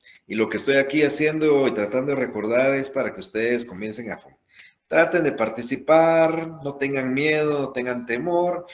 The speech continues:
Si lo dicen mal, van a, cuando yo lo explique, van a entender que lo hicieron mal y ahora van a ser, si no dicen nada, van a seguir equivocados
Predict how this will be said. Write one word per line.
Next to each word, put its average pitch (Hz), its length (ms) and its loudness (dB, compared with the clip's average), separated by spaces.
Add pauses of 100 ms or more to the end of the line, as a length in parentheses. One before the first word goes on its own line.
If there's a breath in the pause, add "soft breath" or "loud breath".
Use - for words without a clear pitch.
(120)
Si - 160 0
lo 127 160 6
dicen 139 400 2
mal, 160 220 6
van 135 180 2
a, 123 240 2
cuando 113 220 -4
yo 120 60 2
lo 131 60 2
explique, 131 360 -4
van 127 100 2
a 127 40 -2
entender 117 360 -6
que 120 80 -12
lo 117 60 -10
hicieron 117 320 -10
mal 120 180 -2
y 107 140 -2
ahora 110 220 2
van 110 100 -2
a - 20 -10
ser, 135 300 -8 (320 loud breath)
si - 120 -10
no 165 120 2
dicen 185 340 4
nada, 180 240 4
van 165 160 2
a 156 40 -2
seguir 131 380 -2
equivocados 127 640 0